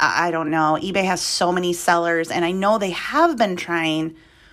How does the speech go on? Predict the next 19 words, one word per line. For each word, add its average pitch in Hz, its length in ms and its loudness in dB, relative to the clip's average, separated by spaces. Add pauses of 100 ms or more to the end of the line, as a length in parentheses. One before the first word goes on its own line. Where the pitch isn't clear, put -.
(160)
to 185 760 2
spread 185 580 0
out, 185 540 2
putting 233 360 0
people 196 360 -4
in, 190 400 0
but 165 260 0
I'm 156 100 -6
starting 196 300 -2
to 165 60 -2
feel 180 140 -2
like 165 180 0
they 165 80 -4
should 165 240 -2
have - 80 -6
spread 165 400 -2
it 165 100 0
out 151 240 0
more, 151 500 0